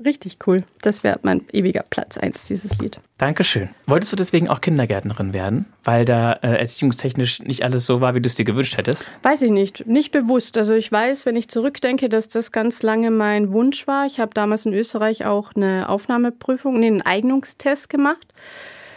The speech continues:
Speaker 1: In Österreich ist das eine fünfjährige Schulform, die mit Abitur abschließt. Und ich habe zwar eine ähnliche Schule besucht,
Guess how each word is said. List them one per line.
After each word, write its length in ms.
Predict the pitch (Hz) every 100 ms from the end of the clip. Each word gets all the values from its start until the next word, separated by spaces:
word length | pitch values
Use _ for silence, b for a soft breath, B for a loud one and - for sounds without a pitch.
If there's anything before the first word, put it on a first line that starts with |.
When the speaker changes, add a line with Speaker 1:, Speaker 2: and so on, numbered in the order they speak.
| B B B
Speaker 1:
In 100 | 214
Österreich 500 | 208 226 233 226 208 208
ist 140 | -
das 100 | 214
eine 100 | 208
fünfjährige 1300 | - 254 269 254 247 247 240 233 226 220 214 220 - -
Schulform, 480 | - - 285 - 269
die 80 | 240
mit 140 | 220 214
Abitur 360 | 202 202 294
abschließt. 680 | 262 - - 302 349 - b b b
Und 640 | - 226 226 220 220 220 202
ich 200 | 214 220
habe 160 | 208 -
zwar 220 | - - 202
eine 180 | 190 190
ähnliche 380 | 214 240 247
Schule 320 | 240 - 277 277
besucht, 640 | 269 - 285 302 -